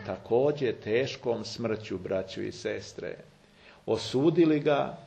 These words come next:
jer nisu mogli da slušaju reč o Hristu Gospodu. O-, na-, osudili ga, braćo i sestre, izveli pred sud da ga kamenuju.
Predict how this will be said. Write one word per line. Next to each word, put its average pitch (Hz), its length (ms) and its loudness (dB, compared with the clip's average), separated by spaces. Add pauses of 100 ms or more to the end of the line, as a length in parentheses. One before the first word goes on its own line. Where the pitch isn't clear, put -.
(720)
jer 113 140 4
nisu 139 420 -2
mogli 135 420 -2
da 117 420 -4
slušaju 117 840 -8 (1600)
reč 120 640 -2 (120)
o 101 80 -8
Hristu 113 720 -10
Gospodu. - 680 -8 (1120)
O-, 139 100 0 (120)
na-, 151 360 2
osudili 180 640 10
ga, 160 240 12
braćo 170 340 8
i 156 120 8
sestre, 160 800 8 (2000)
izveli 165 680 12
pred 151 220 10
sud 175 560 10 (240)
da 135 200 6
ga 139 140 10
kamenuju. 123 840 4